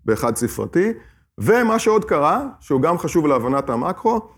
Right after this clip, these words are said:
זה שכמות ההשקעה ב-R and D ובקאפקס בחברות הגדולות ירדה. כן, מה שמחייב אותם גידול במיזוגים ורכישות, מה שעוזר לתעשייה שלנו. זאת אומרת, זה שני דברים שחשוב לי להראות לכם, שתראו שזה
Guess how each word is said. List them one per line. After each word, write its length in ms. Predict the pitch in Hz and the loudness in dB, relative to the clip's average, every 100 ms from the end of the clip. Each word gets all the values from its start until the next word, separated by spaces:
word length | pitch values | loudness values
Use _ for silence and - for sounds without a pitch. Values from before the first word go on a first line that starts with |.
| - - - | -20 -20 -4
זה 80 | 131 | -2
שכמות 500 | 139 147 151 196 220 | 0 0 2 2 2
ההשקעה 600 | 185 - - 160 151 139 - _ | 0 0 0 0 2 0 -6 _
ב-R 460 | 110 127 123 113 165 | -2 0 2 2 2
and 240 | 156 139 | 2 2
D 20 | 175 240 247 - - _ 120 | 2 0 -4 -12 -20 _ -2
ובקאפקס 640 | 131 127 196 208 226 - | -2 0 0 0 0 -2
בחברות 400 | 139 - 143 175 | -4 -2 0 0
הגדולות 440 | 156 131 151 214 147 | 0 2 2 0 0
ירדה. 320 | 127 117 101 71 _ _ _ _ _ _ _ _ _ _ _ 196 | 0 0 -2 -6 _ _ _ _ _ _ _ _ _ _ _ -4
כן, 120 | 220 | 0
מה 80 | 175 | 0
שמחייב 480 | 147 139 151 175 180 | 0 0 2 2 2
אותם 380 | 175 143 147 156 - _ - | 0 0 -2 -6 -14 _ -6
גידול 440 | 113 120 151 143 120 | 0 2 4 4 4
במיזוגים 1040 | 117 113 110 107 113 - 113 110 113 147 127 | 2 2 0 -2 -6 -4 -2 0 0 2 0
ורכישות, 560 | 117 110 196 311 - - | 0 -2 0 0 -2 -8
מה 60 | 151 | -4
שעוזר 300 | 147 131 143 | 0 0 0
לתעשייה 480 | 127 123 113 117 | 0 -2 -4 -4
שלנו. 360 | 107 107 101 90 80 _ _ _ _ | -4 -4 -6 -8 -14 _ _ _ _
זאת 80 | |
אומרת, 220 | 143 147 139 | 0 2 2
זה 360 | 190 190 - - | 2 2 -2 -10
שני 360 | - 185 185 | -2 2 2
דברים 280 | 156 165 185 | 4 2 0
שחשוב 340 | 147 151 185 175 | -2 -2 0 2
לי 80 | |
להראות 240 | 175 180 208 | 2 2 0
לכם, 160 | 185 | -2
שתראו 360 | 160 131 131 175 | -2 -2 0 0
שזה 360 | 165 123 135 | 0 0 0